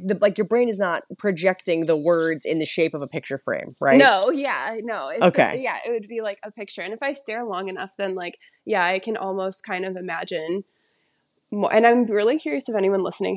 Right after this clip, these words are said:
Speaker 2: has this, and this is true for them too, but, like, I've always said, like, it's always, and I've done this in meditation too, where I'll leave my eyes open because I feel like it's easier for me to imagine with my eyes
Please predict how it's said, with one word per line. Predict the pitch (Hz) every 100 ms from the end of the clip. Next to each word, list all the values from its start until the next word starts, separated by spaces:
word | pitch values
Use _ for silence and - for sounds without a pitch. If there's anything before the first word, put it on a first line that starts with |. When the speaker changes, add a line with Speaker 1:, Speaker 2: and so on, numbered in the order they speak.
| 190
Speaker 2:
has | 185
this, | 185 190
and | 185
this | 202 -
is | 190
true | - 190
for | 185
them | 180 165
too, | 196 175 185 233
but, | 220 196
like, | 190 185
I've | 190 190
always | 180 185 196
said, | 190 175
like, | - 185
it's | 190 -
always, | - 185 - -
and | 196 208 185 - -
I've | 202
done | 190 202
this | 208
in | 214
meditation | 185 175 175 175 175 175
too, | 180
where | 170
I'll | 170
leave | 170 180
my | 185
eyes | - 165 180
open | - 170 247 277 285
because | 220 196 180
I | 180
feel | 175 180
like | 175 180
it's | 185
easier | 180 175 180 175
for | 180
me | 185
to | 175
imagine | 170 160 - 175 165
with | 185
my | 208 -
eyes | 196